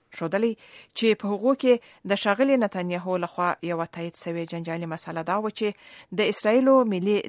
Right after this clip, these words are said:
دولت یې د یهودو د خلکو په نامه یاد سي. انتقاد کوونکي وایي چې دا پیشنهاد به عربي د رسمي ژبې په توګه لغوه کړي او د اسرائیلو دیموکراتیک خصوصیت ته به تاوان ورسوي او برسیره په دې به د شل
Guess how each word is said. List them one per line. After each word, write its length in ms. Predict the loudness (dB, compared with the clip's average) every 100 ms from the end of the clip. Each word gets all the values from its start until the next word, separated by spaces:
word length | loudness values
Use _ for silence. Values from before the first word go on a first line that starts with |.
| -2
دولت 320 | -2 -2 -4 -6
یې 160 | -6 -4
د 100 | -4
یهودو 360 | -4 -4 -2 -4
د 80 | -4 -6
خلکو 260 | -6 -8 -8
په 80 | -8
نامه 240 | -6 -8
یاد 180 | -8 -12 -12
سي. 160 | -12 -14 _ _ _ -8 -6
انتقاد 360 | -4 -8 -6 -6
کوونکي 340 | -6 -6 -2
وایي 240 | 0 -2 -4
چې 100 | -6 -8 -12 -20 -4 -4
دا 60 | -2
پیشنهاد 640 | -6 -4 -2 0 0 -4 -20 -20 -2 2
به 80 | 4 2 -6 -2 0
عربي 320 | 0 2 0 0 _ _ 0
د 120 | 2 2
رسمي 320 | 0 -2 -2
ژبې 200 | -2 -4 -6
په 120 | -4
توګه 460 | -4 -2 -2 -2 -2 0
لغوه 300 | 2 0 0
کړي 180 | -4 -4 -8 -20 -2 0
او 60 | 0 -2
د 100 | -4
اسرائیلو 420 | -2 0 2 2 0
دیموکراتیک 500 | -6 -6 -6 -8 -10 -10
خصوصیت 480 | -10 -8 -8 -6 -6
ته 100 | -8
به 120 | -8
تاوان 320 | -6 -6 -6
ورسوي 460 | -8 -10 -10 -12 -12 _ -4 0
او 100 | 2
برسیره 400 | 0 -2 -4 -4
په 40 | -2 0
دې 80 | 2
به 80 | 2 0 -12 _ -4 -4
د 120 | 0
شل 260 | 4 4